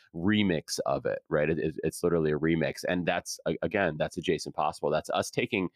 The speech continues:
the great educational ideas of a colleague, or maybe somebody we don't know that's online, and putting our own perspective to it, taking it from our own lens.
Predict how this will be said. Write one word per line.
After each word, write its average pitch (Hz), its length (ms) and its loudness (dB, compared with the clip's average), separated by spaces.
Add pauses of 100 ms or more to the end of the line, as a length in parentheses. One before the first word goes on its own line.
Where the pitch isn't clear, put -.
(240)
the 107 100 2
great 101 440 2
educational 110 480 2
ideas 90 420 4
of 82 80 2
a 80 80 0
colleague, 85 540 0 (560)
or 92 260 2
maybe 90 220 0
somebody 90 220 0
we 85 120 2
don't 78 160 0
know 87 240 2
that's 80 160 -2
online, 78 680 0 (340)
and 85 300 -2
putting 92 260 -2
our 78 140 2
own 82 220 0
perspective 76 500 -6
to 80 220 2
it, 69 120 0
taking 85 280 -2
it - 80 -6
from 76 160 0
our 73 120 -2
own 82 300 0
lens. 76 500 -2